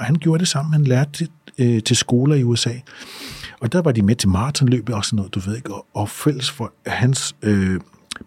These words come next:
børnene, der havde lært det, de kunne løbe ti kilometer, de kunne løbe maraton, og det var aldrig en lidelse.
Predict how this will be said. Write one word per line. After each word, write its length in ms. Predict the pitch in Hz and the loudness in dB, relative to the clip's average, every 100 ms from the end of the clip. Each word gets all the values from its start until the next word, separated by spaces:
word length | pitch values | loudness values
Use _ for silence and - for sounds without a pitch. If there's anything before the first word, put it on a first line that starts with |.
| _ | _
børnene, 280 | 123 127 131 | 0 2 2
der 120 | 117 | 4
havde 160 | 107 | 4
lært 180 | 104 98 | 2 0
det, 160 | 110 - | -4 -4
de 40 | |
kunne 180 | 123 101 | 0 0
løbe 160 | 85 - | 0 -2
ti 140 | 185 | -2
kilometer, 340 | 175 160 139 | 2 4 4
de 120 | 104 101 | 0 -4
kunne 180 | - 95 | 0 0
løbe 160 | 82 | 4
maraton, 440 | 113 151 - 143 143 - - - - - | 2 2 2 2 0 -10 -16 -16 -16 -14
og 80 | 101 | -2
det 120 | 113 | 2
var 60 | 101 | 4
aldrig 200 | 101 117 | 4 4
en 40 | 107 | 4
lidelse. 380 | 104 120 123 | 4 2 0